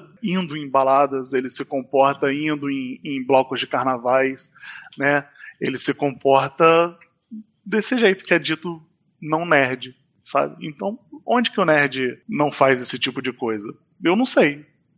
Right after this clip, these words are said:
O, o, os nerds que eu conheço, que eu vejo, e, e os produtos nerds que eu, é, vejo acontecendo, tem espaço pra isso.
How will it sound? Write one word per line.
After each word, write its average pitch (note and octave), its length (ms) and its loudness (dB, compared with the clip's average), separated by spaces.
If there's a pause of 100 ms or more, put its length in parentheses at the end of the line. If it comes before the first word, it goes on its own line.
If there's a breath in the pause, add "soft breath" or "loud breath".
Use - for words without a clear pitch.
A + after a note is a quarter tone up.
(120)
O, F3+ 440 4
o, F#3 180 6
os D#3 80 4
nerds F3 320 2
que - 60 0
eu G3+ 80 2
conheço, D3+ 500 0
que - 80 -2
eu C3+ 100 2
vejo, B2+ 640 -2
e, B2+ 320 -4
e - 80 -6
os C3 100 -4
produtos D3+ 460 0
nerds C3 340 0
que - 140 -8
eu, B2 260 -4 (640 loud breath)
é, B2+ 460 0 (100)
vejo D#3+ 280 4
acontecendo, E3 1000 0 (100)
tem A#3+ 160 2
espaço A3+ 460 4
pra A#3+ 140 2
isso. - 420 -4